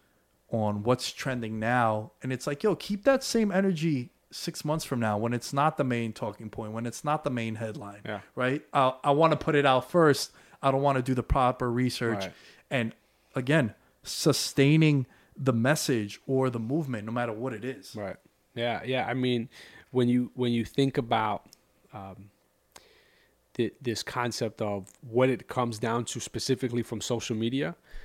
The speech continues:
Speaker 2: it's like, unfortunately, our generation has grown up with, uh, pressing post as a viable solution.
Speaker 1: Mm.
Speaker 2: But when you think about, you know, the, the, the life of somebody like a M L K, right?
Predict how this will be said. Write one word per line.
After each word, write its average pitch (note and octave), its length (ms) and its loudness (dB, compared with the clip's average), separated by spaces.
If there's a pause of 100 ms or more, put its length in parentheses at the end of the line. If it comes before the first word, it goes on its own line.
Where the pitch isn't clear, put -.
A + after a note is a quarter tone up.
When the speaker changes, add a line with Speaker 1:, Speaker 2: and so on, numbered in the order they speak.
(180)
Speaker 2:
it's A#2 100 -6
like, A#2+ 160 -2
unfortunately, C3+ 720 4
our A#2 160 4
generation B2 560 2
has A2 200 -4
grown A#2 320 4
up A#2 220 0
with, A2 480 0 (560)
uh, - 160 -8 (300)
pressing B2+ 520 0
post - 640 2 (840)
as A#2 420 2 (120)
a A#2 80 0
viable A2+ 560 2
solution. - 600 -4 (260)
Speaker 1:
Mm. A#2 320 2 (200)
Speaker 2:
But A#2+ 120 2
when A#2 160 2
you C3 120 4
think C#3 320 2
about, A2+ 480 0 (100)
you A#2 200 -4
know, G2+ 400 -4 (220)
the, G#2 260 -4
the, G2 340 -10
the G#2 100 -8
life A#2+ 500 0
of G#2+ 360 -4
somebody A#2+ 300 -2
like A2 220 -2
a G#2 120 -8
M A2+ 160 -2
L G#2+ 120 -2
K, G#2+ 400 -4
right? G#2 200 -4